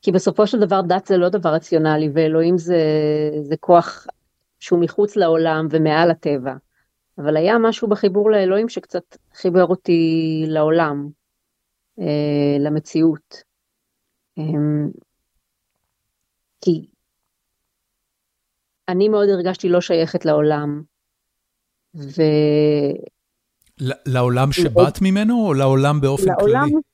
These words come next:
Speaker 1: כולו. זה ה-, זה המחיצה, זה הרווח הזה שאני מדברת עליו. תמיד
Speaker 2: אוקיי.
Speaker 1: איזשהו מרחק מהעולם. והנה יש פה איזשהו כוח שהוא לא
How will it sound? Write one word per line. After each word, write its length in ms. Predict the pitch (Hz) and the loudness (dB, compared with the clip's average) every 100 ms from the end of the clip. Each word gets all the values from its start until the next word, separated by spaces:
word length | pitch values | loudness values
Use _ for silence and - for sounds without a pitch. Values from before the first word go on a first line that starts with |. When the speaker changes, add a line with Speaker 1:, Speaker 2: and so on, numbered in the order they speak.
| _ | _
Speaker 1:
כולו. 420 | 247 269 240 170 156 _ _ _ 190 | 0 2 2 0 -4 _ _ _ -12
זה 280 | 165 208 233 | -4 0 2
ה-, 440 | 233 220 214 208 | 2 0 0 -2
זה 140 | 190 226 | 0 0
המחיצה, 540 | 226 - 202 - 208 196 | 0 -4 -10 -2 0 2
זה 140 | 196 | 0
הרווח 420 | 196 208 202 202 | 2 2 0 -2
הזה 200 | 165 147 | -6 -6
שאני 220 | 151 156 156 | -6 -2 0
מדברת 500 | 160 160 160 156 - | 0 2 2 0 -2
עליו. 240 | 160 - - _ _ _ | -4 -6 -12 _ _ _
תמיד 180 | 165 180 | 0 2
Speaker 2:
אוקיי. 160 | 190 | 4
Speaker 1:
איזשהו 260 | 185 180 175 | 0 0 0
מרחק 480 | 170 156 175 156 - | 2 0 -2 -2 -2
מהעולם. 560 | 160 151 151 147 143 175 - _ _ _ _ _ _ _ _ _ _ _ _ _ _ _ _ _ _ _ _ _ - | 0 2 2 0 -4 -10 -16 _ _ _ _ _ _ _ _ _ _ _ _ _ _ _ _ _ _ _ _ _ -10
והנה 400 | 165 208 254 269 | -4 0 2 2
יש 260 | 214 220 | 2 0
פה 160 | - 202 | 0 0
איזשהו 400 | 196 196 196 180 | 0 0 -2 -2
כוח 500 | - 196 190 180 - | 0 2 2 -2 -8
שהוא 320 | - 175 165 | -4 0 0
לא 920 | 160 175 175 175 170 170 165 160 160 | 0 2 2 2 2 0 0 -2 -4